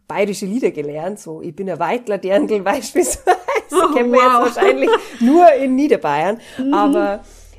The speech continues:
Speaker 1: äh, ja, da wurde ich dann eben auf alle Bühnen gestellt, die so, ja, die irgendwie Unterhaltung gebraucht haben. Unter anderem dann in Berlin bei so einer riesengroßen Kleintierzuchtschau.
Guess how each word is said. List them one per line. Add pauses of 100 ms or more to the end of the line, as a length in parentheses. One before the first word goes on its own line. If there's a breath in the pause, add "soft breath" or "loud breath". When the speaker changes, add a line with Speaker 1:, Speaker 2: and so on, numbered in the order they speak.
(140 loud breath)
Speaker 1:
äh,
ja,
da
wurde
ich
dann
eben
auf
alle
Bühnen
gestellt,
die
so, (960)
ja,
die
irgendwie
Unterhaltung
gebraucht
haben.
Unter
anderem
dann
in
Berlin
bei
so
einer (440 soft breath)
riesengroßen
Kleintierzuchtschau.